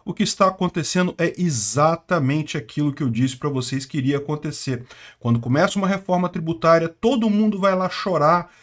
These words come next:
"Ah, eu não posso perder dinheiro. Ah, eu não posso ter mais imposto", não sei o quê. E não apenas estados e municípios, mas também setores da indústria, a indústria automobilística,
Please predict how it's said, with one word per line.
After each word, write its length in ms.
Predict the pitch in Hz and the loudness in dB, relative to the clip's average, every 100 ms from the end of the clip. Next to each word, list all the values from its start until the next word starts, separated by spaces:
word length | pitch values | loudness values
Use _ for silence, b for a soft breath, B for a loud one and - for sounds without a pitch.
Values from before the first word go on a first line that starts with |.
| b b | b b
"Ah, 280 | 185 202 190 | 0 2 2
eu 120 | 262 | 2
não 120 | 247 | 0
posso 320 | 226 226 220 | 0 -2 -4
perder 360 | 214 202 170 190 | -4 -2 -2 -4
dinheiro. 600 | 185 185 156 202 165 151 | -2 0 2 0 -2 -2
Ah, 220 | 190 277 | -2 0
eu 140 | 254 240 | 0 2
não 120 | 226 | 0
posso 400 | 220 202 214 214 | 0 0 0 -2
ter 300 | - 202 220 B B B | -4 -4 -4 B B B
mais 280 | 185 196 | 4 4
imposto", 680 | 196 190 151 170 185 - - | 2 -4 2 4 4 2 -2
não 120 | 175 | -4
sei 180 | 165 202 | -2 -4
o 20 | |
quê. 280 | 190 190 180 B B | -2 0 -2 B B
E 100 | 190 | 2
não 220 | 202 311 | 4 4
apenas 640 | 320 - 254 277 - - - | 2 0 0 2 0 -2 -6
estados 560 | - - 208 233 196 | -6 2 2 2 0
e 20 | |
municípios, 800 | 185 185 120 120 - 233 220 117 | 2 2 0 -2 0 -2 0 -2
mas 240 | 160 202 - | 0 -2 -4
também 500 | 269 240 160 240 226 | -2 0 0 0 0
setores 600 | - 190 - 226 214 170 | -2 -6 -4 -2 -2 0
da 80 | |
indústria, 640 | 165 117 220 254 - 113 113 B B | 0 2 0 -2 -6 -10 -10 B B
a 80 | 196 | 0
indústria 440 | 156 185 226 190 | 2 2 2 2
automobilística, 1040 | 185 175 160 117 185 233 170 - - 135 | -2 0 0 2 4 4 4 0 -6 -4